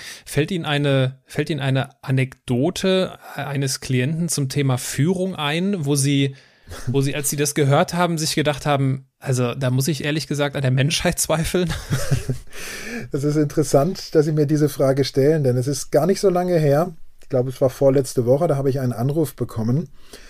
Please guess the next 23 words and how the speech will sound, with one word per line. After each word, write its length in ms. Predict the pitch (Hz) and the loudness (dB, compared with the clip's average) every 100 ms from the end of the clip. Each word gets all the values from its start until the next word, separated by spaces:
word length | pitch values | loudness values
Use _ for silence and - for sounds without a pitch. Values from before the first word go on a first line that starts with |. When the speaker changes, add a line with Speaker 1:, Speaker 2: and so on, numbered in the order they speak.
| - - | -20 -6
Speaker 2:
Jetzt 200 | 131 127 | -6 -4
allmählich, 680 | - 135 135 143 156 151 - | -2 2 8 10 10 6 4
äh, 220 | 143 135 | 2 4
planen 460 | 127 - 127 143 139 | 0 0 0 2 2
die 100 | 135 | 0
Firmen 380 | - 147 139 139 | 2 2 4 4
ja 160 | 131 | 4
wieder, 240 | 131 131 127 | 6 6 6
dass 180 | 123 - | 4 2
sie 80 | |
Seminare 640 | 117 131 131 120 117 135 143 | 0 2 2 2 2 2 4
machen 460 | 139 131 135 135 | 4 2 0 0
und 380 | 123 117 107 - | 0 -2 -4 -8
Tagungen 460 | 123 127 135 139 131 | -2 0 2 2 4
machen, 260 | 131 123 123 | 4 2 0
die 60 | |
sie 100 | 117 | 2
jetzt 180 | 120 - | 0 2
alle 220 | 123 117 | -2 -2
aufgeschoben 640 | 110 143 - 135 - 135 127 | 0 0 0 -2 0 0 2
haben 160 | 123 | 2
in 120 | 123 123 | 0 -2
Corona-Zeiten. 1000 | 120 117 127 120 - 123 120 147 170 | -2 2 4 2 0 0 0 0 -4